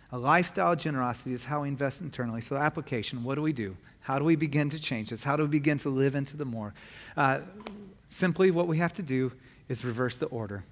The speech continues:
Reverse the order of how we're living. The normative way that we live today is we consume what you make. And in America, the average American lives on a hundred and ten percent of what they bring in. That's why we're in so much consumer debt.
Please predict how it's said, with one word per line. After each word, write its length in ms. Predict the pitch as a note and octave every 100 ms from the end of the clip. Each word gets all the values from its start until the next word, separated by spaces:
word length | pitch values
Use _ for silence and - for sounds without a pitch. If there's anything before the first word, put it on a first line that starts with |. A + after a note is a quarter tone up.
| - - - - -
Reverse 360 | C3+ E3+ F3+
the 100 | -
order 300 | G3 E3 D#3+
of 100 | D#3+
how 160 | D3+ D3
we're 140 | D#3
living. 380 | D3 B2 G#2 G#2 - - - -
The 100 | E3
normative 540 | D#3 F#3+ A3+ A#3+ F#3
way 220 | F#3 F#3
that 200 | F#3 E3
we 260 | D3+ E3 A3+
live 460 | F#3+ F3 F3 F3+ - - -
today 540 | A3 D3+ B2+ B2 C3 - -
is 260 | D3+ D3 C#3+
we 420 | F#3 D#3 E3 D#3+ - - - -
consume 440 | - D3+ - F3 G3+
what 180 | G#3+ -
you 60 |
make. 320 | G#3 B2 D#3+ - - - -
And 120 | D#3
in 60 |
America, 600 | D#3 D#3 D#3+ F3+ G#3 G3+ F#3+
the 140 | F3
average 320 | D3 E3 F#3+
American 460 | F#3+ D#3 D3 D#3 D3
lives 180 | D3 D3
on 120 | D3+
a 40 |
hundred 300 | A#2 D3 E3
and 120 | F#3 E3+
ten 220 | D#3 D3
percent 340 | E3 - C3
of 120 | C3+ B2
what 140 | C3
they 100 | C#3
bring 220 | C3 C#3+
in. 180 | A#2+ G2+ - - - - - - - - - - - - -
That's 240 | B2 B2
why 160 | D3 C3
we're 160 | D3+
in 120 | D#3 D#3
so 180 | -
much 180 | B2+ C3
consumer 380 | - B2+ A2+ A2
debt. 300 | C#3+ B2 G#2+